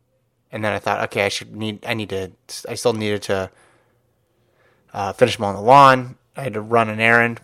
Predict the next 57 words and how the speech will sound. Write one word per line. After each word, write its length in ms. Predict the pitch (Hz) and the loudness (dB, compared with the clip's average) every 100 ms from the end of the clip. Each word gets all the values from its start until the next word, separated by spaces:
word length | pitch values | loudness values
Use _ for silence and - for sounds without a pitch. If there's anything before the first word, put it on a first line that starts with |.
| - | -12
before 300 | 117 - 104 | -10 -6 -8
the 60 | |
birthday 380 | 92 120 - 117 | 0 2 4 0
started, 580 | - 120 113 110 110 - _ _ _ | 2 4 4 4 0 -4 _ _ _
and 160 | - 113 | -6 -2
then 140 | 104 | -2
the 100 | 104 | -2
people 340 | - 143 139 117 | -6 -6 -2 -4
with 120 | 110 | -4
the 80 | 98 | -4
bounce 380 | - 113 123 - | 4 6 6 2
house, 260 | 101 104 | -4 -4
'cause 120 | - 101 | -10 -14
of 100 | - | -4
course 240 | 113 - | -4 -4
we 60 | 104 | -6
got 140 | 98 | -6
a 40 | |
bounce 280 | 92 101 101 | -4 -4 -4
house 200 | 101 101 | -6 -6
again, 340 | 117 98 101 101 | -6 -2 -2 -2
showed 280 | - 127 120 | 6 8 8
up, 260 | 113 - _ _ _ | 6 0 _ _ _
like, 180 | - - - | -18 -14 -6
two 180 | - 131 | 4 8
hours 340 | 113 123 123 | 8 8 6
before 240 | 123 120 | 0 -2
they 100 | 110 | -2
were 80 | 98 | -2
supposed 380 | - 107 113 - | -2 0 0 2
to. 180 | 165 165 | 4 4
<laughs> 100 | - - - _ _ - _ - - - - - | 2 -8 -14 _ _ -20 _ -20 -18 -16 -18 -4
And 100 | 131 | 2
I 40 | 123 | 2
was 120 | 110 | 4
so 140 | 139 | 4
confused 500 | 127 120 120 120 123 | 2 -2 0 0 0
'cause 100 | 123 | 0
I 60 | 117 | 0
was 140 | 104 | 0
still 360 | - - 127 113 | -2 2 4 6
out 220 | 98 110 | 6 4
of 100 | 110 | 4
it, 120 | 117 | 2
and 80 | 113 | 0
they 60 | 107 | 0
knocked 280 | 104 110 | 0 0
on 100 | 113 | -2
the 60 | 104 | -6
door, 300 | 95 98 107 | -2 2 4
and 220 | 120 104 104 | 2 -4 -12
it 20 | |
was 140 | 95 | -12
just 320 | - 101 - - | -12 -14 -14 -10
two 200 | 117 101 | -8 -6
big 240 | 110 101 | -6 -6
dudes. 520 | 104 104 113 120 - | -8 -8 -8 -8 -10